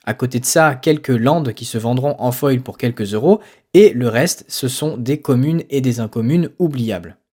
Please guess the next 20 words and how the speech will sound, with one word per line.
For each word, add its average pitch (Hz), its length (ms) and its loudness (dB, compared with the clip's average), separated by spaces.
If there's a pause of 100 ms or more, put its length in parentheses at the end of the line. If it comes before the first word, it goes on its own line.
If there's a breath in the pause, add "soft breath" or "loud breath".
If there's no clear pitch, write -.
(160)
Précisons 160 440 2
aussi 139 300 0
que 156 120 2
les 117 120 2
cartes 123 240 -2
foil 160 380 2
anglaises 151 520 2
ont 143 60 -6
une 135 180 -6
fâcheuse 185 440 0
tendance 156 440 -2
à 127 60 -2
se 127 160 -2
recourber 160 580 2
dès 123 120 -2
qu'elles 123 160 0
sont 185 260 -2
à 151 80 4
l'air 143 200 4
libre, 135 320 0